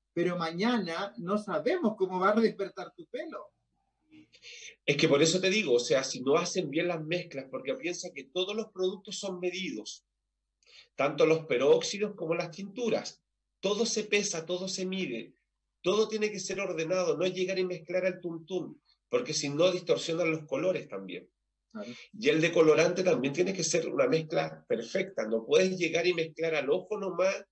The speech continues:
Speaker 2: porque si no pierdes el efecto del producto.
Speaker 1: Mm.
Speaker 2: Y obviamente, como nosotros somos latinos y no somos rubios, nos tira mucho al anaranjado.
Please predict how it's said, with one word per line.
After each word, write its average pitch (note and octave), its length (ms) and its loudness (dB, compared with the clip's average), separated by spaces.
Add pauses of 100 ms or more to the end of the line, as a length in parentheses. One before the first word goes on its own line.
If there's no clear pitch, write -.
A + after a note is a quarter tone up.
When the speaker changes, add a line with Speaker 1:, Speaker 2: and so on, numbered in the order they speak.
(560)
Speaker 2:
porque C3+ 240 0
si D3 160 -6
no F3 140 -2
pierdes F#3 320 -2
el C#3+ 80 -6
efecto - 340 -10
del C#3 200 -2
producto. - 600 -12 (1000)
Speaker 1:
Mm. E2+ 420 -18 (280)
Speaker 2:
Y A2+ 160 0
obviamente, F3+ 500 4
como A#2+ 180 2
nosotros D3+ 380 6
somos F3 260 4
latinos F#3 440 4
y A2 80 4
no A2 80 2
somos F3+ 340 2
rubios, D3+ 640 0 (260)
nos D#3 220 4
tira F3+ 240 4
mucho F#3 260 -2
al F3+ 80 2
anaranjado. C#3 840 -2